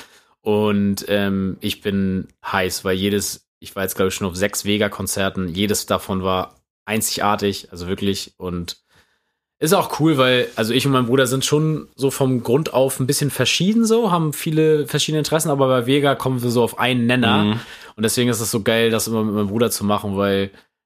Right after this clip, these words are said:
Speaker 1: ähm, wir da beide so Feuer und Flamme sind. So, und deswegen, äh, wär's auf jeden Fall Vega erstmal.
Speaker 2: Äh,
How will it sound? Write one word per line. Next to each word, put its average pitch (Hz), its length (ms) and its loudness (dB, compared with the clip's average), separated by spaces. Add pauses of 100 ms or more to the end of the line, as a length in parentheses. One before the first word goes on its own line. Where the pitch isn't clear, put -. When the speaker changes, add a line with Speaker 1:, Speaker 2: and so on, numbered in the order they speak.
(140)
Speaker 1:
ähm, 95 540 -4
wir 104 160 0
da 101 140 4
beide 101 240 2
so 98 100 -4
Feuer 90 260 -2
und 87 60 -4
Flamme 87 300 -4
sind. 85 320 -8 (160)
So, 82 80 -12
und 80 180 -12
deswegen, 90 540 -4
äh, 80 240 -12
wär's 78 180 -6
auf 82 60 -12
jeden - 120 -20
Fall 82 160 -12
Vega 80 300 -6
erstmal. 80 300 -12 (640)
Speaker 2:
Äh, 95 880 0